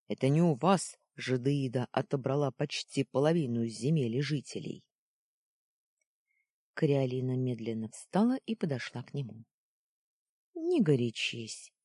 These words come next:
Мы все переживаем за твой Петрамиум. Не забывай, что где бы ни жил драгомирец, в первую очередь он наш, и нет никакого разделения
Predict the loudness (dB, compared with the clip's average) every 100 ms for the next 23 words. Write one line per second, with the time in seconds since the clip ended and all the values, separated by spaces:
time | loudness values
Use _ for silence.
0 | _ _ -20 -20 _ -2 -2 2 4 4
1 | 4 2 2 0 2 2 0 0 -2 0
2 | 0 0 -2 0 2 0 0 -2 -4 -6
3 | _ _ _ _ -2 2 2 2 0 0
4 | 0 0 0 0 -2 -8 _ _ -14 -14
5 | -8 -4 -2 -4 -2 0 2 2 2 2
6 | 0 0 0 0 0 0 0 2 2 2
7 | 2 -2 -16 -20 _ -20 -10 2 4 6
8 | 6 4 4 2 2 0 0 -2 -2 2
9 | 6 6 6 4 0 -2 -12 _ _ _
10 | _ _ -2 0 4 4 2 0 -2 0
11 | -4 -6 0 2 4 2 -2 -4 -4 -2
12 | 0 2 2 2 -4